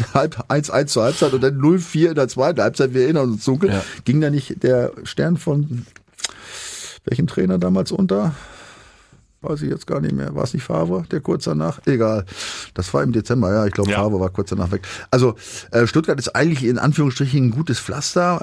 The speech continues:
Speaker 1: äh, muss man sagen. Na ja, gut, jetzt haben sie sich natürlich da unten, äh, jetzt, äh, mit dem, mit dem vier eins Sieg, äh, mit dem vier eins Sieg rausgeschummelt. Übrigens, da unten, ähm, da habe ich noch mal einen, einen kleinen Einwand.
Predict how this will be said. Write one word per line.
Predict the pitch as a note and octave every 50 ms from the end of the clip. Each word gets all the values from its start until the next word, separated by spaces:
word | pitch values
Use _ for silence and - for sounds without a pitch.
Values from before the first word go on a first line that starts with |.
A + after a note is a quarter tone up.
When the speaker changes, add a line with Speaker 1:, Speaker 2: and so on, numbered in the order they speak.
| D#3 D#3+
Speaker 1:
äh, | D#3
muss | D3+ D3+ D3+ -
man | D#3 D3+ D3+
sagen. | D3+ D3+ D#3 F3 E3+ C3+
Na | C#3 F3
ja, | F3+
gut, | F3+ F3+ D3
jetzt | C#3+ A2+ -
haben | C#3 E3 F3+
sie |
sich | F3 E3
natürlich | D#3+ D#3 C3+ - D3+ F3+ E3+
da | - D#3+
unten, | B2+ - D3+ F#3 G#3+ G#3 D#3+ D#3+ D#3+
äh, | - - B2 C3 C#3 C#3 C3 -
jetzt, | C3 B2+ - - - -
äh, | A2+ A#2 A#2 A#2 A2+
mit | A2 C3 C3 - -
dem, | B2+ B2+ B2+ B2 A#2+
mit | A2+ A#2 B2+
dem | A#2
vier | - - C#3+ - -
eins | G2 C3 D3 C#3
Sieg, | C#3+ C3+ C#3 C3 - - - - - -
äh, | - G#2 - -
mit | -
dem | B2+ B2+ B2
vier | - - C#3 B2+
eins | - B2 D3 -
Sieg | - B2 G2 -
rausgeschummelt. | C#3 C3 - - A#2+ - - C3+ D3+ D3 - - -
Übrigens, | - F3 C#3+ D3 C#3 - - - - - - - -
da | C3+ A#2+ - -
unten, | G3+ A3+ D4 D4+ A3+ - F#2+ D#2 - - - - - _ _ _ _ _ _ _ _
ähm, | - A2+ A2+ A2 G#2+ F#2 -
da | - G#2
habe | B2+ E3
ich | D#3
noch | C#3+ B2+
mal | B2+ B2+
einen, | B2 B2 A2+ - -
einen | A#2 A2
kleinen | - - A#2+ D#3 D#3 -
Einwand. | - C3 D3+ C#3+ G#2 E2 E2 E2